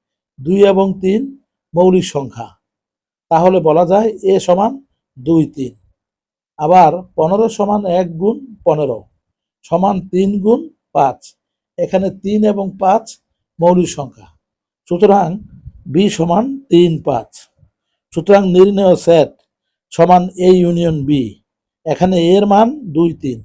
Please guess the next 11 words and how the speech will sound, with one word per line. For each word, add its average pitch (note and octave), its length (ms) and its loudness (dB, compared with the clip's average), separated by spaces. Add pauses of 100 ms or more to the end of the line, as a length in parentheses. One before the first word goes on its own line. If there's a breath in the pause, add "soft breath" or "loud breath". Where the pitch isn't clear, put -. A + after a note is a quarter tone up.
(540)
বি D3+ 180 0
এর G3+ 120 2
মান G3 200 0 (180)
তিন G3+ 220 -2 (120)
পাঁচ। A#2 260 -2 (920)
এখানে F3+ 360 0
দুইটি F3+ 360 -2
সেটের G3 400 0
মাঝে E3+ 300 0 (180)
সংযোগ F#3 420 -2
সেট C3 240 -6